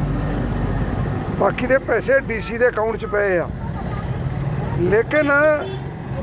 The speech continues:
ਅੱਜ ਚੌਦਾਂ ਪੰਦਰਾਂ ਮਹੀਨੇ ਹੋ ਗਏ, ਆਮ ਆਦਮੀ ਪਾਰਟੀ ਦੀ ਸਰਕਾਰ ਆ ਗਈ,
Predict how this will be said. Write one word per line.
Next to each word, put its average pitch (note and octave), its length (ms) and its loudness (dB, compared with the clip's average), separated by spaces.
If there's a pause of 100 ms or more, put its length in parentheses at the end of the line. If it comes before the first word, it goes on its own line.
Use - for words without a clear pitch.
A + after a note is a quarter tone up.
(160)
ਅੱਜ A#3+ 140 0 (180)
ਚੌਦਾਂ B3 380 4
ਪੰਦਰਾਂ B3+ 440 2
ਮਹੀਨੇ A3+ 320 0
ਹੋ A3 180 4
ਗਏ, A3+ 280 6 (1400)
ਆਮ A3 340 4
ਆਦਮੀ A#3 280 0
ਪਾਰਟੀ G#3+ 360 -2
ਦੀ A#3 160 -2
ਸਰਕਾਰ G#3+ 480 2
ਆ G#3+ 140 4
ਗਈ, G#3 160 0